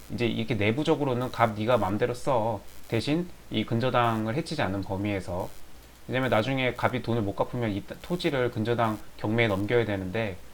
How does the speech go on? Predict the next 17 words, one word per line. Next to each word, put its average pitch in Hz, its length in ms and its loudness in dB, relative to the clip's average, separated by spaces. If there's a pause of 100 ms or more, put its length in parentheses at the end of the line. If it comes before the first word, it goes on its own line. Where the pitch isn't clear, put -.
(280)
여기 117 300 0
위에 113 360 2 (240)
어떤 107 460 0 (320)
그 98 260 -2 (200)
경매에 127 420 4
방해되는 107 800 0 (240)
다른 156 220 4
사람이 135 280 2
와서 98 240 0
사용 156 240 0
수익하고 143 400 -2
있거나 104 240 -2
그러면 110 440 -2 (260)
이걸 113 180 0
환가하는데 143 720 2
경매 107 260 0
절차에서 107 1120 -4